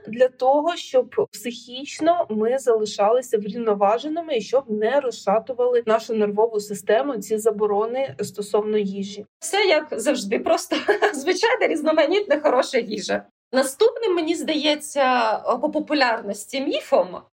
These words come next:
Speaker 2: є те, що всякі різні детокс-програми, типу, «давайте почистимо печінку» чи «давайте почистимо кишківник».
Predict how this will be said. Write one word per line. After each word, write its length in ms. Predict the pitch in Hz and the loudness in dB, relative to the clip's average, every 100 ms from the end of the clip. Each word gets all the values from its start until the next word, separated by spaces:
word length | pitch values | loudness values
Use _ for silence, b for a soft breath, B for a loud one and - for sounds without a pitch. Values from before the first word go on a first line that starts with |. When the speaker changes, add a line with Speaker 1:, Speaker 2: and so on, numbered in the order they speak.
| _ | _
Speaker 2:
є 160 | 285 302 | -2 0
те, 300 | 294 330 440 | 0 -2 -2
що 440 | - - 285 269 | -4 -4 2 2
всякі 680 | 269 - 302 302 302 269 262 B B B - | 2 0 0 0 -2 -4 -4 B B B -6
різні 440 | 254 339 - - | 0 0 -2 -4
детокс-програми, 1200 | 202 311 320 277 - - 262 254 311 453 415 359 - | -2 0 2 2 0 -4 -2 0 0 0 -2 -2 -2
типу, 540 | 277 - 214 233 220 208 | -6 -4 0 2 2 2
«давайте 380 | 254 277 277 - | 2 2 0 -6
почистимо 760 | - - 226 302 - 262 269 | -8 -4 -2 -2 0 0 0
печінку» 680 | - 302 - 233 330 277 277 | -6 -6 -4 0 0 -2 -10
чи 160 | 269 269 | -8 -4
«давайте 360 | 254 262 277 254 | 0 0 0 -4
почистимо 540 | 262 269 262 233 254 | -8 -8 -8 -8 -8
кишківник». 840 | 254 302 - 214 254 294 254 269 | -6 -8 -8 -6 -4 -4 -4 -4